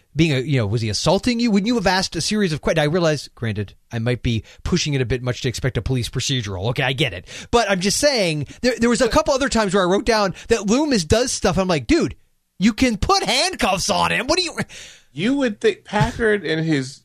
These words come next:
Speaker 2: group of five, you would think
Speaker 1: They talk so
Speaker 2: that
Speaker 1: much crap.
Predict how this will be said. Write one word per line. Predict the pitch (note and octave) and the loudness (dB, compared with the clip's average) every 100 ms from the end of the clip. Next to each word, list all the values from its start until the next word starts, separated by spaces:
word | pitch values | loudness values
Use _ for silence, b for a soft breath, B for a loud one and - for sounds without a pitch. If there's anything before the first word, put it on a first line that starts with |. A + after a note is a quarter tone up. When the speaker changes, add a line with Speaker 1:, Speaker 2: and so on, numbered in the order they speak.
| G#2 | -4
Speaker 2:
group | A2+ D3 C3 | 0 0 0
of | G#2+ | -2
five, | - B2 F#2+ D#2+ D#2+ F#2 | 2 2 4 2 0 -8
you | G#2+ G3+ | -4 -2
would | A#3+ G3+ C#3+ | 2 0 -2
think | - E3 D3 B2 | -4 0 0 0
Speaker 1:
They | D4+ | -2
talk | D#4+ F4 | 0 0
so | - E4 F#4 | 2 2 2
Speaker 2:
that | |
Speaker 1:
much | B3 - | 2 0
crap. | - - F#4+ E4+ F4+ B2+ G#2+ | -2 0 2 2 0 -2 -4